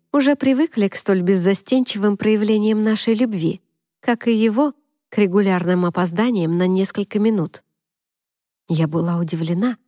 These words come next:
как быстро промчалось время. Написав последний на этот день тест, я направилась в Морган-холл.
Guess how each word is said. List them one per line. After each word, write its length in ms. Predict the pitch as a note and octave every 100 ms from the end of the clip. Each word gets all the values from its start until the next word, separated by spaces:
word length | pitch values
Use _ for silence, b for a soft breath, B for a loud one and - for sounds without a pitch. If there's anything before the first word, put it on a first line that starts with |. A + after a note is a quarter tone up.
| _ -
как 220 | A3 F3
быстро 400 | E3+ G#3+ - A3+
промчалось 680 | A#3 A#3 A3+ B3 A#3 A3+
время. 400 | B3 B3 E3 E3+ - _ _ _ _ _ -
Написав 520 | G3+ G#3 A#3 - C4+
последний 560 | - A3+ G#3+ A3 F#3 F#3
на 160 | F#3
этот 200 | F#3 F#3
день 240 | E3+ F3 D#3+
тест, 400 | - C4 - - _ _
я 180 | F#3 F3+
направилась 680 | F3 D#3+ G#3 A#3 G#3 G3 -
в 120 | F#3
Морган-холл. 800 | G3 G3+ F#3 A3 A#3 - D3+ F3